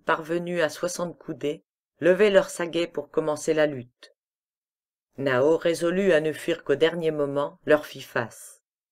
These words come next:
Les premiers projectiles bourdonnèrent. Lancés de trop loin, la plupart retombaient sans même parvenir jusqu'aux oulamres. Un seul, effleurant Gao à la jambe, lui fit une blessure aussi légère qu'une épine d'églantier.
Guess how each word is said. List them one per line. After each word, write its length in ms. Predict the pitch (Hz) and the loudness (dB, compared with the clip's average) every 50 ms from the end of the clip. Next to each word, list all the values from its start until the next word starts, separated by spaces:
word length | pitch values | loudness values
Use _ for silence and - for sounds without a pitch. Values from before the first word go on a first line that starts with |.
| _ _ _ _ _ _ _ _ _ _ _ _ | _ _ _ _ _ _ _ _ _ _ _ _
Les 140 | - 147 156 | -2 -2 -2
premiers 400 | 156 - - 190 196 208 208 208 | -2 0 0 2 2 2 2 0
projectiles 580 | 202 - - 180 170 175 170 - - - 170 147 | 0 0 -2 -2 -2 -4 -6 -8 -8 -10 -8 -6
bourdonnèrent. 880 | 135 151 160 147 147 151 156 151 147 135 120 110 107 107 - _ _ _ _ _ _ _ | -6 -4 -4 -2 -2 0 0 0 -2 -4 -6 -8 -10 -16 -20 _ _ _ _ _ _ _
Lancés 360 | - 143 156 156 - - 185 | 2 2 2 2 2 2 2
de 100 | 170 160 | 2 2
trop 240 | 156 - - - 165 | -2 0 0 0 2
loin, 340 | 170 165 165 180 185 190 185 | 2 2 2 0 0 0 -2
la 160 | 160 151 151 151 | -2 0 0 0
plupart 500 | - - - 175 - - 196 185 180 - | 0 -4 -12 -4 2 4 4 4 4 2
retombaient 480 | - 170 165 - 165 165 160 151 175 175 | -4 -4 -2 -2 -2 -2 0 0 0 0
sans 220 | 170 - - 165 | -2 -2 -4 -2
même 220 | 165 170 165 160 143 | -2 -2 -2 -2 -2
parvenir 520 | - 151 143 139 135 147 147 143 151 147 143 | -2 -2 -2 -2 -4 -4 -4 -4 -6 -6 -8
jusqu'aux 360 | 135 135 120 - - 147 139 | -12 -14 -16 -8 -6 -6 -4
oulamres. 540 | 135 147 135 131 123 113 117 107 - - 104 - _ _ _ _ _ _ _ _ _ _ _ _ - | -4 -4 -4 -4 -4 -4 -6 -10 -16 -20 -20 -20 _ _ _ _ _ _ _ _ _ _ _ _ -2
Un 120 | - 147 | 0 0
seul, 360 | 143 143 - - 185 190 180 - | 0 2 4 4 6 6 6 4
effleurant 520 | - 165 160 - - 175 170 - 175 170 | 2 0 0 2 2 2 2 2 0 0
Gao 260 | 160 175 175 175 170 | 2 2 4 6 6
à 80 | 160 151 | 6 8
la 140 | 147 147 147 | 8 6 4
jambe, 460 | 143 147 156 156 156 156 131 120 123 _ _ _ _ _ _ - | 2 0 -4 -4 -4 -6 -8 -12 -14 _ _ _ _ _ _ -4
lui 140 | 165 185 | -2 -2
fit 200 | 185 - - 202 | -2 -2 -4 -8
une 300 | 190 196 - 175 165 160 | -8 -6 -6 -4 -2 -2
blessure 640 | 156 143 156 165 160 - - - 170 175 175 - - - | -2 0 -2 -4 -4 -6 -8 -6 -4 -4 -4 -2 -2 -2
aussi 300 | 160 170 165 - - 165 | -2 -2 -2 -4 -2 0
légère 460 | 160 160 156 143 165 165 156 - - | 2 2 2 2 2 0 0 -2 -4
qu'une 180 | - 156 147 | -6 -2 0
épine 320 | 147 143 147 - 143 143 139 | 0 -2 -2 -4 -8 -4 -2
d'églantier. 680 | 143 147 131 139 147 147 143 147 - - 117 117 113 | -2 -2 0 0 0 0 0 -2 -8 -12 -12 -12 -12